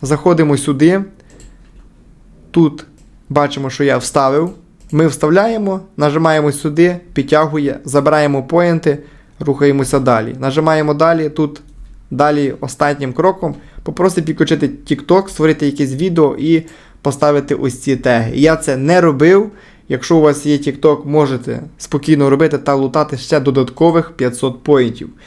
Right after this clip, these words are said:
На даний момент, по суті, від Лінери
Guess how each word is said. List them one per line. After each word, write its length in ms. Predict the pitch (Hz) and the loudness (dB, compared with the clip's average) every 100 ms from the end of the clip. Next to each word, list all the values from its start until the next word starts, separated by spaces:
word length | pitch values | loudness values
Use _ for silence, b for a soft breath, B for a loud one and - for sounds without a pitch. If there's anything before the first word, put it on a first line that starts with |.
| B B B - | B B B -4
На 80 | |
даний 280 | 131 196 196 | 0 4 4
момент, 520 | 170 147 180 214 214 - b b b b b b b - | 2 2 2 0 -4 -14 b b b b b b b -6
по 120 | 151 | -4
суті, 580 | 185 180 - 147 127 - - - - - | 0 0 2 2 2 -2 -12 -18 -18 -10
від 440 | 131 135 160 - - _ | -6 0 0 -2 -10 _
Лінери 640 | 135 160 147 135 139 170 | 2 2 4 2 2 0